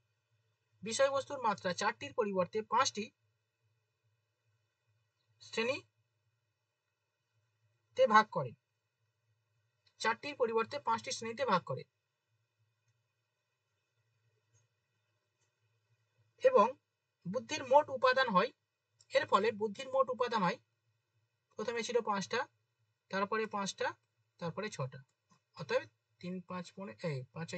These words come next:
তিরিশ, তিন পাঁচ পনেরো, একশো পঞ্চাশটি। অতএব বুদ্ধির মোট উপাদান হয় একশো পঞ্চাশটি। ঠিক আছে? গাণিতে লেখো।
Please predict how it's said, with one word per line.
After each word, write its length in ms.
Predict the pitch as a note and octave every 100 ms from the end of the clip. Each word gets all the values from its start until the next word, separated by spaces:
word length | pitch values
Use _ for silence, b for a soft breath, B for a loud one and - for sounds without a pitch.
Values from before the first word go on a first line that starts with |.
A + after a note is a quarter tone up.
| F3
তিরিশ, 240 | G#3+ E3+
তিন 180 | - D#3+
পাঁচ 200 | F3+ -
পনেরো, 240 | A#2+ B2 E3
একশো 200 | - G3
পঞ্চাশটি। 500 | D#3+ C#3 C#3+ C3 C3+ - _ _ _ _ _ _ _ _ _ _ _ _ _ _ _ _ _ _ _ _ _ _ _ _ _ _ _ _ _ _ -
অতএব 320 | G#3+ A3+ A#3
বুদ্ধির 360 | G#3 G#3 D4
মোট 220 | B4+ C#5 B4+
উপাদান 440 | B4 A#4 A#4+ B4+ - _ _ _ _ _ _ _ _ _ _
হয় 300 | - G3 - - _ _ -
একশো 280 | F3 - C#4+
পঞ্চাশটি। 520 | E3+ D3 C#3 C3 - - _ _ _ _ - _ _ _ _ _ _ _ _ _ _ -
ঠিক 140 | -
আছে? 240 | E4+ C#3 - _ _ _ _ _ _ _ _ _ _ _ _ _ _ _ _ _ _ _ _ _ _ _ _ _ _ _ _ _ _
গাণিতে 300 | G3+ B4 D#4+
লেখো। 360 | C#4+ - G#3+